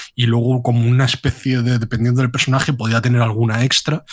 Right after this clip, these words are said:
dependiendo de, pues, del arquetipo que fueras. A lo mejor, en, por ejemplo, el martillo a dos manos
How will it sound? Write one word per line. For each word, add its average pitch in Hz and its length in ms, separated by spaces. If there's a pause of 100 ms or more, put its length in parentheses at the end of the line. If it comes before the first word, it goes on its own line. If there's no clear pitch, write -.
(400)
dependiendo 113 840
de, 104 640
pues, 107 220
del 101 160
arquetipo 107 420
que - 80
fueras. - 460 (380)
A - 100
lo - 80
mejor, 110 260
en, 107 540
por 110 140
ejemplo, 107 420
el 98 340
martillo 104 680
a 110 60
dos 110 140
manos 151 520